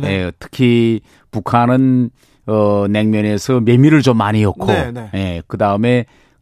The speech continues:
Speaker 2: 우리는 간장을 많이 안 쓰는데 북한은 간장을 많이 써요.
Speaker 1: 간장으로 이렇게 간을
Speaker 2: 네,
Speaker 1: 맞춰요.
Speaker 2: 간을 맞추죠.
Speaker 1: 저도 옥류관 가서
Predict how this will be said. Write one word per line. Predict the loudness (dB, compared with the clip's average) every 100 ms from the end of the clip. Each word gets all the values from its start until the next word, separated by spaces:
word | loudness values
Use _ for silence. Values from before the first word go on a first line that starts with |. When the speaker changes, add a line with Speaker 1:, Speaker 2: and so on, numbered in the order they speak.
| _
Speaker 2:
우리는 | 0 2 2 0
간장을 | -2 0 0 0 2
많이 | 2 2
안 | 0
쓰는데 | -2 2 2 2
북한은 | -2 -2 0 0
간장을 | -2 -2 0 2 2
많이 | 0 -4
써요. | -8
Speaker 1:
간장으로 | -8 -6 -4 -4 0
이렇게 | -2 -2
간을 | -6 -4 -2
Speaker 2:
네, |
Speaker 1:
맞춰요. | -4 -8 -6
Speaker 2:
간을 | -2 0
맞추죠. | 0 0
Speaker 1:
저도 | 0 2
옥류관 | 0 0 0 -2
가서 | -4 -6